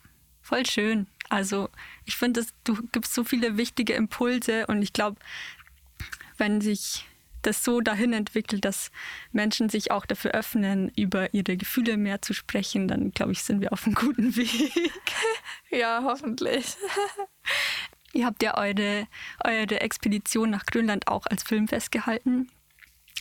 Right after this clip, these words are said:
Speaker 1: Wo kann man denn den sehen?
Speaker 2: Genau, also der Film hat jetzt in Lienz Premiere und läuft dann den ganzen Herbst auf verschiedenen Filmfestivals,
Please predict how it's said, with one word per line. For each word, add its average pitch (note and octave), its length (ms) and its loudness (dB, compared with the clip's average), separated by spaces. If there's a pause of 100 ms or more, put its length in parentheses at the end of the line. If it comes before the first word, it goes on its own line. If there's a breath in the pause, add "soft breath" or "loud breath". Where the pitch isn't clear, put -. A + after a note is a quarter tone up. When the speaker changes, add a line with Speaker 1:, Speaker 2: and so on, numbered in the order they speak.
(140)
Speaker 1:
Wo A3+ 200 2
kann G#3+ 180 2
man G#3 180 2
denn G3+ 300 2
den G3+ 640 0
sehen? G3+ 540 0 (800 loud breath)
Speaker 2:
Genau, A#3+ 260 4
also G#3+ 180 0
der A3+ 120 2
Film C4 640 2
hat A3+ 200 0
jetzt A3+ 200 0
in A3 160 2
Lienz A#3 340 2
Premiere C4+ 760 2 (300 loud breath)
und G#3 880 2 (280)
läuft G#3+ 360 2
dann C#4 160 0 (240)
den G#3+ 260 2
ganzen A3 320 2
Herbst - 400 0
auf A3 80 2
verschiedenen A3+ 440 2
Filmfestivals, C#4+ 840 0